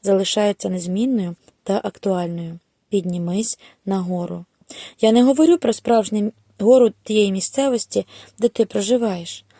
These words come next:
а можливо, її там взагалі немає. Я маю на ви-, увазі гору, де перебуває Спаситель, бо тільки там ти можеш знайти справжню дорогу до спасіння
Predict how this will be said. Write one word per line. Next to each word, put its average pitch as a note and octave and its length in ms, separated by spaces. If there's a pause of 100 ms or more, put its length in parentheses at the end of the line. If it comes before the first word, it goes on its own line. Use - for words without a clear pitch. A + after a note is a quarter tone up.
(280)
а A#3 80
можливо, C#4 340
її C4 100
там B3+ 160
взагалі A#3 440
немає. E3+ 500 (540)
Я B3 180
маю C4+ 300
на A3 120
ви-, A#3 280
увазі G#3+ 420
гору, A3 420 (340)
де C#4 120
перебуває G#3+ 600
Спаситель, F#3+ 680 (300)
бо F#3+ 120
тільки D4 500
там F#3+ 320 (360)
ти G3 120
можеш F#3+ 380
знайти F#3+ 300
справжню A#3+ 480
дорогу A3 360
до - 100
спасіння F3+ 680